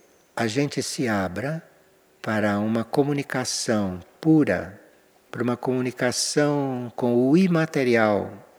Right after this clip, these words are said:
uma comunicação com o invisível. Então a gente vai aqui extrair alguns trechos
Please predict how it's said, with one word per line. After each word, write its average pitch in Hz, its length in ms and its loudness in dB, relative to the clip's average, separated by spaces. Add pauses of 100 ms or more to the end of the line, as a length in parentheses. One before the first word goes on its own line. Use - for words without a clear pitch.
uma 110 140 -4
comunicação 127 640 -4
com 139 160 -4
o 139 60 -2
invisível. 123 920 4 (300)
Então 120 160 -4
a 131 60 -4
gente 143 260 -4
vai 120 300 2
aqui 151 400 2 (1040)
extrair 127 540 4
alguns 127 400 2
trechos - 880 2